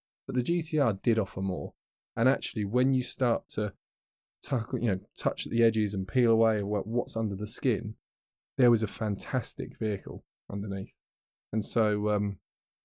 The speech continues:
if, yeah, if you're in a position where you ever find yourself, I think early ones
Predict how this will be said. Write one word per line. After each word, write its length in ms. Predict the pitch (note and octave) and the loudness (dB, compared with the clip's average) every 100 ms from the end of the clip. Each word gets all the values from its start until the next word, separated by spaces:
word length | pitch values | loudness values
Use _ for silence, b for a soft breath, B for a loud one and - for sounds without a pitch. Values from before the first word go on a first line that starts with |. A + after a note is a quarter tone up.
| _ _ _ - | _ _ _ -4
if, 180 | B2 - | -2 0
yeah, 180 | D3+ | 2
if 160 | A2 - | 2 4
you're 120 | B2 | 4
in 80 | B2 | 4
a 40 | G#2+ | 2
position 400 | A2+ G#2+ - G#2 | 0 -2 -2 -4
where 120 | G#2 | -2
you 140 | G#2 | -4
ever 100 | G#2 | -6
find 260 | - A2 G#2 | -4 -4 -4
yourself, 180 | - A2 | -4 -2
I 40 | |
think 180 | C3 - | -2 0
early 340 | C3 B2+ A#2+ G#2+ | 4 6 4 2
ones 540 | G#2 G2+ G2+ G#2 - | 2 2 0 -4 -12